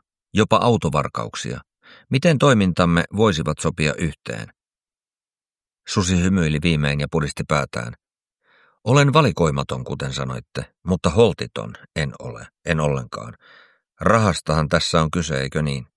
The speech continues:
Kassakoneen kilinästä. Antakaahan, kun kerron teille salaisuuden,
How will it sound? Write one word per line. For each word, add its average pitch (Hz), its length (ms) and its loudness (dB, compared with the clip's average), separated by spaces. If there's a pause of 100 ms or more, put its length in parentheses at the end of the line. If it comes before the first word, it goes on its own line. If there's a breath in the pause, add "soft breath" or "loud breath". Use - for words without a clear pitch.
(360)
Kassakoneen 90 680 2
kilinästä. 71 560 -4 (640)
Antakaahan, 143 560 4
kun 120 220 -4
kerron 107 320 4
teille 95 220 2
salaisuuden, 78 680 2